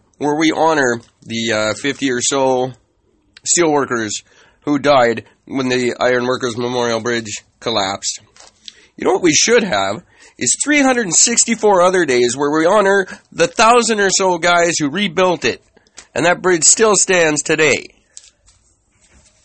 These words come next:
You know, thirty thousand vehicles a day go over that bridge. And thirty thousand people every day go home to their families because of how well that bridge is built.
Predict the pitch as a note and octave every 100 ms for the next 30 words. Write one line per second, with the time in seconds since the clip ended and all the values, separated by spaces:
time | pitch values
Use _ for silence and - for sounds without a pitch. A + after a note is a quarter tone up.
0 | _ _ _ _ - _ - - _ _
1 | _ _ _ _ _ _ _ - - D#3+
2 | G3 G3+ _ _ - - _ A#3 G3+ F#3+
3 | F#3+ F3 E3 E3 F3+ E3+ D3 C#3 D3+ E3
4 | C3+ C#3 B2+ A2+ G#2+ G2 A2 G#2+ - _
5 | _ _ _ _ _ _ _ _ _ -
6 | - C3+ C3 B3 G3 F#3 F3+ E3+ D3+ G3
7 | F#3+ A3 G#3+ G3+ _ _ _ - F3+ F3+
8 | E3+ F#3 B3 A#3+ _ - G#3 F3+ F3+ E3
9 | D3+ C#3 D#3 C#3+ B2+ G#2+ F#2+ A#2+ A2 C3
10 | A2+ C#3 B2+ B2+ A#2+ A2+ G2 A#2+ B2 A2
11 | G2+ G#2+ A#2 G2